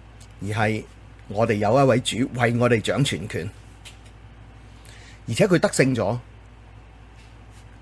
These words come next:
佢真係打敗咗魔鬼，勝過咗仇敵。全然得勝嘅主已經得着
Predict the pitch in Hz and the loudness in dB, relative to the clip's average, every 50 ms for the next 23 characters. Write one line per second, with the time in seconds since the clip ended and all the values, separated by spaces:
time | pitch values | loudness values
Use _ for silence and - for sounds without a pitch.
0 | - - - - 131 127 127 - - 180 160 170 135 - 104 131 135 113 113 127 | -16 -4 0 2 2 2 0 0 0 2 2 2 2 2 2 2 2 2 2 2
1 | 127 135 143 139 135 - - 82 82 95 101 101 - - - - - - - - | 2 4 4 4 2 2 0 -4 -6 -8 -10 -12 -14 -18 -20 -20 -20 -20 -18 -14
2 | - - - 139 127 127 120 120 113 120 117 - - - - - - - - - | -12 -4 0 0 2 2 2 2 2 0 -2 -2 -4 -6 -8 -8 -10 -12 -14 -18
3 | - - - - - - - - - - - - - - - - - - - - | -20 -20 -20 -20 -20 -20 -20 -18 -16 -16 -16 -16 -18 -20 -20 -20 -20 -20 -20 -20
4 | - - - - - - - - - - - - - - - - 127 123 123 131 | -20 -20 -20 -20 -20 -20 -20 -20 -20 -20 -20 -16 -10 -6 -2 2 4 4 4 4
5 | 123 120 123 120 123 - 190 - - 156 135 123 127 127 110 113 123 135 143 - | 4 4 2 2 2 0 -2 0 2 2 2 4 2 2 2 2 0 0 0 -2
6 | 151 156 147 208 196 202 - - 202 - - - 147 | -2 -2 0 0 0 0 0 0 -2 -2 -2 -4 -6